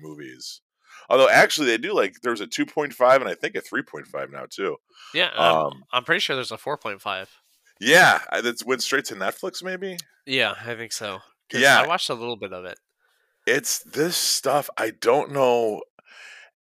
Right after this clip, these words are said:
Speaker 1: I don't know what it is. It never gets old, and I honestly, there's a part of me that, I never liked the Three Stooges growing up. I always thought it was really fucking stupid.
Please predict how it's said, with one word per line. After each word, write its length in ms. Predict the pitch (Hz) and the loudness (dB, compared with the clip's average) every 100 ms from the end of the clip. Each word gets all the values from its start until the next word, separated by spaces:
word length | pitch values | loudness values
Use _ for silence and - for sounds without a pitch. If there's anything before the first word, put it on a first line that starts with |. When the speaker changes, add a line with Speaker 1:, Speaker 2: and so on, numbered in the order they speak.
| _ - | _ -10
Speaker 1:
I 140 | - 107 | -8 -2
don't 240 | 139 156 | 0 0
know 120 | 147 | 0
what 240 | 127 117 113 | 2 2 2
it 140 | 98 | 2
is. 720 | 101 95 78 62 62 - - _ _ _ _ | 2 2 -2 -8 -14 -14 -14 _ _ _ _
It 140 | 110 104 | -6 -4
never 400 | 110 113 123 135 | 0 2 2 0
gets 300 | 120 113 - | -2 -4 2
old, 280 | 113 104 - | 4 4 0
and 100 | 110 104 | -2 2
I 180 | 110 - | 2 2
honestly, 540 | 92 120 147 - - - | 0 0 0 -4 -8 -10
there's 200 | 120 107 | -8 -6
a 60 | 113 | -6
part 340 | - 131 156 | 0 2 2
of 100 | 156 | 0
me 180 | 151 151 | -6 -10
that, 300 | 135 117 101 - _ - - _ _ _ _ - | -2 0 0 -4 _ -20 -20 _ _ _ _ 2
I 140 | 156 | 4
never 280 | 196 160 127 | 6 6 6
liked 220 | 110 113 | 6 4
the 80 | 98 | -2
Three 240 | - 98 | -10 -6
Stooges 420 | 92 - 85 92 87 | -6 -8 -10 -10 -6
growing 260 | 98 98 | -4 -2
up. 160 | 104 87 | -2 -2
I 100 | 85 | -2
always 180 | 87 - | -2 -2
thought 160 | 95 | -4
it 40 | 69 | -4
was 140 | 78 | -10
really 160 | 82 80 | -10 -10
fucking 360 | - 80 76 | -6 -6 -6
stupid. 640 | - - 76 69 95 98 | -10 -8 -10 -8 -6 -6